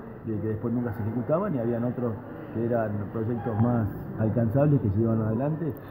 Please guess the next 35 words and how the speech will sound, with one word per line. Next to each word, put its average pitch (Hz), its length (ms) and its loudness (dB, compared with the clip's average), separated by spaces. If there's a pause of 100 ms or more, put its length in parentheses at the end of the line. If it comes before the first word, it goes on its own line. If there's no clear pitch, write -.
(160)
y 123 40 2
esto 117 160 0
permitía 107 360 0
que 104 80 -2
el 101 60 -2
mercado 101 340 -2
crezca. - 480 -8
Acá 151 120 2
va 143 40 6
a 123 60 0
pasar 107 220 -6
lo 95 100 -4
mismo. 87 160 -6 (2000)
¿Cuáles 202 260 4
son 180 300 2 (160)
las 117 220 0
amenazas 127 520 0
que 127 120 -2
hoy 113 120 2
se 107 180 -2
hablan? 87 280 -4 (440)
"No, 196 120 4
pero 143 160 0
si 135 100 0
acá 151 180 2
vienen, 147 440 2 (320)
eh, 107 420 0
cuatrocientos 127 800 0
aviones 123 340 2
más 147 220 2
o 127 40 0
trescientos 117 500 0
aviones 123 300 2
más, 139 260 2
evidentemente 123 800 2